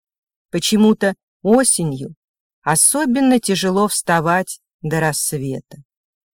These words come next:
«Эти уже к лодке пошли», зевая, сообщил он и сунул Сэле сухой ломоть.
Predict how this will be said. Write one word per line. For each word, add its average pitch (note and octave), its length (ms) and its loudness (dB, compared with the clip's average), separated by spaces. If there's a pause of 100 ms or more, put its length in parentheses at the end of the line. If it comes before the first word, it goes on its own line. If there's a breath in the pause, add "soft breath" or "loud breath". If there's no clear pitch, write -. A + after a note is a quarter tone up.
(760)
«Эти G3+ 320 2
уже G3+ 480 2 (160)
к - 80 -4
лодке G3 500 4
пошли», B2 640 -8 (380)
зевая, G3+ 880 2 (460)
сообщил F3+ 800 0
он A#3 260 4
и F3 160 -2
сунул F#3+ 460 0
Сэле A3 420 2
сухой F3 480 -2
ломоть. D#3+ 640 -2